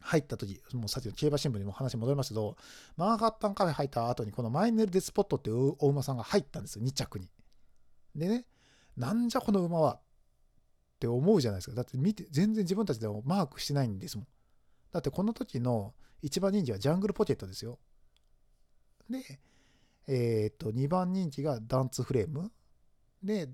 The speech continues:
三番人気がエアエミネムだったんですよ。で、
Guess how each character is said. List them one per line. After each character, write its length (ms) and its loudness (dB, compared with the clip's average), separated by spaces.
三 300 -4
番 260 -2
人 160 -2
気 160 -10
が 180 -2
エ 120 -2
ア 180 0
エ 100 -2
ミ 100 -2
ネ 140 -4
ム 140 -14
だ 120 -4
っ 60 -12
た 120 -12
ん 60 -12
で 60 -16
す 120 -14
よ。 80 -18
で、 320 -2